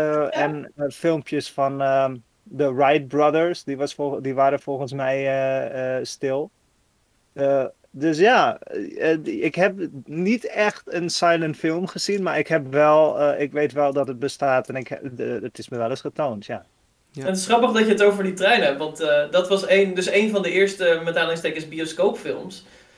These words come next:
Speaker 1: Was dus een trein die, eh, die aankomt op een station, maar mensen waren zo niet voorbereid op,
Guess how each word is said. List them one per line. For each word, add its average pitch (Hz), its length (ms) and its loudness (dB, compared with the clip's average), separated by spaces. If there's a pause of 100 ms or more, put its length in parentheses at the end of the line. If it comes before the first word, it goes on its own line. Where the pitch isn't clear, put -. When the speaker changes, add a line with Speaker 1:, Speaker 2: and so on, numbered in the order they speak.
(180)
Speaker 1:
Was 175 200 2
dus 180 120 0
een 170 140 -2
trein 196 380 4
die, 160 280 0
eh, 151 240 -2
die 165 160 -4
aankomt 170 420 2
op 156 80 -10
een 156 60 -10
station, 160 480 -6
maar 151 120 -2
mensen 175 300 0
waren 147 400 2 (800)
zo 208 480 6
niet 294 280 6
voorbereid 214 840 4 (280)
op, - 280 2